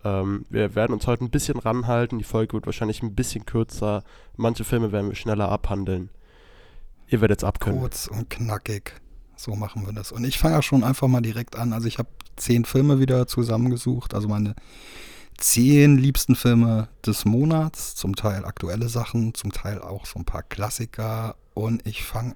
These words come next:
Speaker 2: an mit einem Film aus Südkorea namens Escape from Mogadischu von Ryu Seung-wan aus dem Jahr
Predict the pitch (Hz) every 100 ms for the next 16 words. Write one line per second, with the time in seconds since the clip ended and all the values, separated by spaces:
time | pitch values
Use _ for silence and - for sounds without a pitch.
0 | - 120 127 120 - - 120 - 156 131
1 | - 156 139 127 123 - 117 131 - -
2 | 113 110 127 117 160 - - - - -
3 | - - - 104 110 127 123 120 - -
4 | 90 - 104 113 135 - 95 - 113 117
5 | 120 117 127 135 117 110 143 - 120 127
6 | - - 117 101 113 117 143 165 170 165
7 | - - - 139 147 151 147 104 104 104
8 | 110 117 - 110 139 - 127 117 107 104
9 | 113